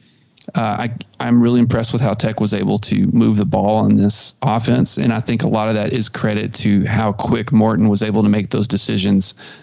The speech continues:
and find those guys. But, man, just to come down to it on the last,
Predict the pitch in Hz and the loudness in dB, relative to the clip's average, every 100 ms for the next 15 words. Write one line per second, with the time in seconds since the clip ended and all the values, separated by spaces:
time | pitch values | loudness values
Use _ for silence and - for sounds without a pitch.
0 | - - 110 - - 101 95 90 87 - | -14 -4 -2 0 -2 0 2 2 -2 -4
1 | 87 78 92 - - - - - - 120 | -4 -2 -4 -4 -6 -8 -20 -10 -2 0
2 | 95 110 110 127 156 151 139 131 - 131 | 0 -4 -4 -4 2 2 2 0 0 0
3 | 123 117 104 110 110 107 - | 2 2 0 0 -4 -6 -10